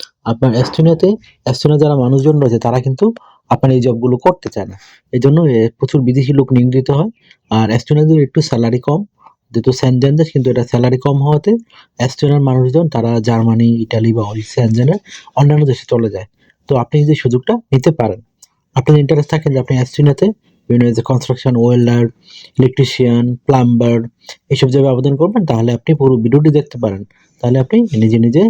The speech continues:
আপনার মোবাইল ফোন, ডেস্কটপ, ল্যাপটপ থেকে আবেদনগুলো করতে পারবেন। তো আজকে ভিডিও যে টপিকসগুলো আছে সেগুলো হলো আপনি এস্তোনিয়ার এই ধরনের জব লিংক কোথায় খুঁজে পাবেন, সেই জব সাইটের লিংক আমরা সরাসরি আপনাদের প্রোভাইড করব।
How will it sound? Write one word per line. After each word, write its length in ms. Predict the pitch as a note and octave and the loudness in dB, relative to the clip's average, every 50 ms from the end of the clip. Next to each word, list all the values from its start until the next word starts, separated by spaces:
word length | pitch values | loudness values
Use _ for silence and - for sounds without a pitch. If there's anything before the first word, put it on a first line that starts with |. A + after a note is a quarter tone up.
| A3+ _ _ _ _ _ - | -2 _ _ _ _ _ -6
আপনার 200 | A2+ G2+ A2+ A2 | -4 -2 0 2
মোবাইল 260 | A2+ A2+ A2 A#2+ A#2 | 2 4 2 2 0
ফোন, 200 | A2 - F#3 A3+ | 2 0 0 0
ডেস্কটপ, 600 | A3 - _ _ - A2 A2 - - - E3 F#3+ - _ _ _ _ _ - | -2 -6 _ _ -6 -6 -6 -6 -4 -2 -2 -2 -4 _ _ _ _ _ -4
ল্যাপটপ 300 | A2+ A2+ - - - A2+ | -2 -2 -2 -2 -4 -4
থেকে 180 | - C#3 C#3+ E3+ | -2 0 0 0
আবেদনগুলো 420 | C3+ G2+ G#2+ A2+ A2+ A2 A#2 A#2 | 0 0 -2 -2 -2 -2 -2 -2
করতে 280 | A#2 - - - - A#2 | -2 -4 -4 -2 0 -2
পারবেন। 260 | G#2+ F#2+ F#2 F#2 G#2 - _ _ _ _ - - - - _ - | -2 -2 -6 -10 -14 -18 _ _ _ _ -20 -20 -20 -20 _ -6
তো 60 | C#3 | -6
আজকে 220 | C#3 - - - F3 | -4 -4 -2 0 0
ভিডিও 160 | F3 F3 F3+ | 0 0 0
যে 100 | F#3 F#3 | 0 0
টপিকসগুলো 580 | F#3 - D#3 D3+ - D3 C3+ - D3+ C#3+ C#3+ | -2 -2 -4 -4 -4 -4 -4 -2 -2 0 0
আছে 120 | B2 - A#2 | -2 -2 -4
সেগুলো 280 | - - B2 B2 A#2+ | -4 -2 -2 0 0
হলো 240 | B2 B2 C#3+ F#3+ A3 - _ - - - _ _ | 0 0 0 0 -2 -4 _ -20 -20 -20 _ _
আপনি 280 | - B2 A2+ - - C3+ | -6 -6 -4 0 0 -2
এস্তোনিয়ার 400 | A#2+ - - - D#3 D#3+ F#3+ F#3 | -2 -2 -2 0 0 2 2 2
এই 80 | D3 A#2+ | 2 2
ধরনের 280 | B2 B2 B2+ C#3+ E3 F3 D#3 C3 A2+ | 2 0 0 0 -2 -4 -6 -10 -10
জব 320 | G#2 - C3+ A#2+ B2+ C3+ B2+ B2+ | -6 -2 0 0 0 0 0 0
লিংক 260 | C3+ D3 E3+ F3+ - | 0 0 0 -2 -4
কোথায় 260 | - B2+ - - A#2 | -6 -4 -2 -4 -4
খুঁজে 220 | - - A2+ - G#2+ | -4 -4 -6 -6 -6
পাবেন, 280 | - A2 G2 G#2 G2+ G2 - - _ _ _ _ _ | -4 -4 -6 -6 -6 -12 -14 -20 _ _ _ _ _
সেই 360 | - - - B2+ C#3+ F3+ G3+ G3 _ - _ _ - | -6 0 2 2 4 2 2 -2 _ -12 _ _ -10
জব 220 | A#2 B2 A#2+ A#2 A2+ | -4 -2 -2 -2 -2
সাইটের 280 | - - C3 B2+ C3 B2+ | -2 -2 -2 0 2 2
লিংক 260 | B2 A#2+ B2 B2 A#2+ | 2 2 2 2 2
আমরা 160 | B2 B2 B2 | 0 0 -2
সরাসরি 360 | - - B2+ A#2 A2 A2+ B2+ | -2 -2 -2 -2 -2 -2 -4
আপনাদের 280 | A#2 - - A#2+ A#2 A2+ | -4 -2 -2 -4 -4 -2
প্রোভাইড 300 | - B2+ A#2 G#2+ G#2+ - | -2 -2 -2 -2 -2 -4
করব। 320 | - - A#2+ A#2 C3 F#3 | -4 -2 -2 0 0 0